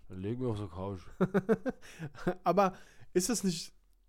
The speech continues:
Speaker 2: auch trotzdem mal geil?
Speaker 1: Nee.
Speaker 2: Also, ich würde das richtig enjoyen, mal so ein Wochenende einfach nichts, weil sonst, irgendwas ist immer am Wochenende. Irgendwo, irgendwo musst du immer hinfahren und bla bla. Aber mal
Speaker 1: Ja, natürlich, ist klar. Also, das ist die eine Seite, dass du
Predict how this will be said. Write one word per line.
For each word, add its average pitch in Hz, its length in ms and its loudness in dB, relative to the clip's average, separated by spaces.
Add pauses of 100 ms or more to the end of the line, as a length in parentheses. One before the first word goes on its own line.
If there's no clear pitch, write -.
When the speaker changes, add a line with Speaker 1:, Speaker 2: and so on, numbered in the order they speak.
(400)
Speaker 2:
auch 185 340 6
trotzdem 190 300 -2
mal 151 120 4
geil? 214 440 -4 (520)
Speaker 1:
Nee. 110 280 -8
Speaker 2:
Also, 143 320 4 (260)
ich - 180 -8
würde 170 140 -2
das 151 100 -2
richtig 180 200 -4
enjoyen, 170 400 2
mal 170 80 2
so 131 100 -4
ein 117 40 -6
Wochenende 156 300 -6
einfach 180 180 -6
nichts, 185 260 -4
weil 156 60 4
sonst, 185 300 0 (260)
irgendwas 277 300 8
ist 208 260 -2
immer 240 300 6
am 135 160 0
Wochenende. 113 480 -4 (720)
Irgendwo, 240 240 6
irgendwo 233 320 2
musst 214 200 2
du 220 60 2 (120)
immer 226 200 6
hinfahren 147 520 -2
und 139 160 -4
bla 131 200 -2
bla. 131 180 -4
Aber 165 140 -10
mal 185 160 -2
Speaker 1:
Ja, 139 180 8
natürlich, 156 320 4
ist - 220 -6
klar. 131 320 4
Also, 117 160 -4
das 131 180 -2
ist 147 140 -6
die 143 80 4
eine 175 220 4
Seite, 190 400 6 (560)
dass - 160 -4
du 143 240 -4